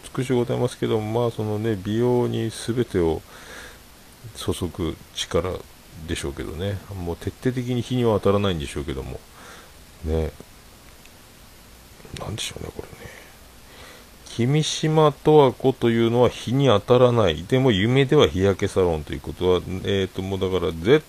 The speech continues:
対に日に当たりたくないという君島十和子。だから、えー、ね、あの、高級和紙みたいな、えー、水濡れ現金みたいなの、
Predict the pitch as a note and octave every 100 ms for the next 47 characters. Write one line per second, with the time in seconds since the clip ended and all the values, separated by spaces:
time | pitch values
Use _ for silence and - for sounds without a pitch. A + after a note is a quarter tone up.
0 | - - F#3 G3+ G3+ G3 E3+ D#3+ C#3+ A#2+
1 | A#2 A2 G2+ F2+ D#2+ D#2+ D#2 - D2 C#2+
2 | - - E2+ D#2 - C#2+ C#2+ - - E2+
3 | F#2+ F#2 F#2+ F#2+ - - - - G2 F2+
4 | F#2 G2 - - - - - - - -
5 | G2+ G#2 F2 E2+ E2+ E2 E2 - - -
6 | - - - - - - - - - G#2
7 | - G2+ F#2+ F#2+ - D2+ - D#2 F2 -
8 | - - - - - - - - - D#2
9 | D#2 G2+ G#2+ A#2 G#2+ G2+ F2+ F2 G#2 F2+
10 | G2+ F2+ D#2 D#2 D2 C#2+ - - - -
11 | - - D#2